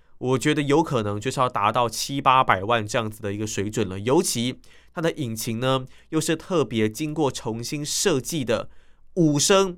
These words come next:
跟台湾原本的这个短轴版的V八是类似的一个架构哦，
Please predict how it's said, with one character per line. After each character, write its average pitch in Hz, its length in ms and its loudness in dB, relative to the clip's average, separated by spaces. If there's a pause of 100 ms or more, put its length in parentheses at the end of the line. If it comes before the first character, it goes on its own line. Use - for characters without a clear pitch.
跟 190 200 -4
台 139 260 2
湾 147 240 2
原 139 280 -2
本 127 160 2
的 110 120 -2
这 143 200 -2
个 127 140 -2
短 110 260 2
轴 117 240 0
版 117 220 2
的 101 100 -4
V 131 240 -4
八 127 360 6 (240)
是 165 180 0
类 156 260 2
似 139 220 -2
的 117 120 2
一 117 60 -6
个 117 120 0
架 120 280 4
构 117 280 4
哦， 92 180 -4